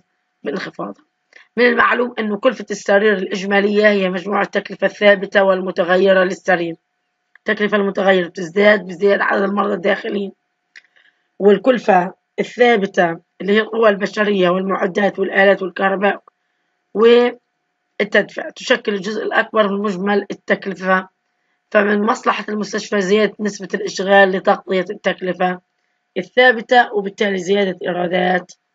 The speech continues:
المستشفى. أيضًا، آه،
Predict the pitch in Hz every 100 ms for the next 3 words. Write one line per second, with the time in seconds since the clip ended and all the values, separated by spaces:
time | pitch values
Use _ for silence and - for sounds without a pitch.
0 | _ _ _ _ _ 208 190 160 - -
1 | - - - _ _ _ _ _ _ _
2 | _ _ _ _ _ _ _ - _ _
3 | _ _ _ 285 349 240 254 277 - _
4 | _ _ _ _ _ _ - 214 208 208
5 | 208 202 202 208 202 208